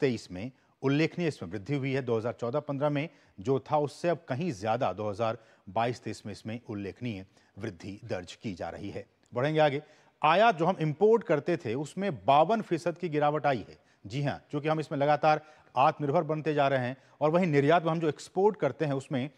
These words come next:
दो सौ उनतालीस फीसद की बढ़ोतरी दर्ज की गई है। तो इंपोर्ट पे हमारा जो, जो, जो, अ, जो फोकस है, वो अब घटता जा रहा है। हमारा ज्यादा से ज्यादा फोकस एक्सपोर्ट पे होता जा रहा है। दो हज़ार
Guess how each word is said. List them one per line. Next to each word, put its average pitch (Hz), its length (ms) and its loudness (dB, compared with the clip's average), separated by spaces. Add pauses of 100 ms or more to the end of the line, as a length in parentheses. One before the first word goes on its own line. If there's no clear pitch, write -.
(280)
दो 131 200 -2
सौ 160 140 -8
उनतालीस 131 720 -2
फीसद 101 400 -10
की 123 120 -8
बढ़ोतरी 90 460 -10
दर्ज 92 240 -10
की 110 120 -10
गई 110 160 -6
है। 120 160 -6 (260)
तो - 120 -14
इंपोर्ट 135 400 -2
पे 147 100 -4
हमारा 117 280 -2
जो, 110 340 -6 (100)
जो, 101 320 -8 (100)
जो, 104 380 -8 (260)
अ, 92 100 -10
जो 104 100 -8
फोकस 139 460 -2
है, 127 60 0
वो 120 180 0
अब 104 220 -2
घटता 160 300 0
जा 147 140 4
रहा 139 120 4
है। 165 100 -4 (220)
हमारा 123 220 0
ज्यादा 135 260 0
से 135 140 -6
ज्यादा 113 200 -2
फोकस 113 460 -10
एक्सपोर्ट - 440 -10
पे 95 140 -10 (260)
होता 95 220 -8
जा 92 160 -8
रहा 95 180 -6
है। 104 160 -6 (400)
दो 147 140 6
हज़ार 165 380 4